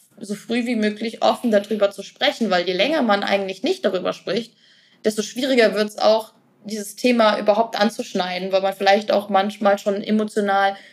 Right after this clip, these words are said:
zu tief drinsteckt, als dass man da irgendwelche anderen Vorstellungen so gut verkraften kann. Also wenn der Partner andere Vorstellungen hat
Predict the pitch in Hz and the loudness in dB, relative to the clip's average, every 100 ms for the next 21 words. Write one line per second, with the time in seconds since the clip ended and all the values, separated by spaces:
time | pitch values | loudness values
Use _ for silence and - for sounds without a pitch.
0 | _ - 254 247 - 247 - 226 247 285 | _ -6 -4 -2 -2 -4 -6 -2 0 0
1 | - - 240 - 202 202 208 208 214 208 | 0 0 0 2 0 2 -2 2 2 6
2 | 202 214 214 214 208 208 208 208 208 208 | 6 6 4 2 2 2 0 0 -2 -2
3 | - - _ - 214 247 254 226 226 214 | -8 -20 _ -4 2 4 4 4 0 0
4 | 240 247 254 - 196 202 208 233 226 - | 2 2 2 2 4 4 0 -2 -4 -4
5 | 208 196 240 - 202 - 226 247 226 208 | -4 -2 -2 0 0 2 0 0 -4 0
6 | 202 185 185 185 185 190 202 196 - 208 | 0 0 0 0 -2 -2 -2 0 0 2
7 | 196 190 226 240 - 185 180 190 185 214 | 0 0 0 0 0 -2 0 -4 0 0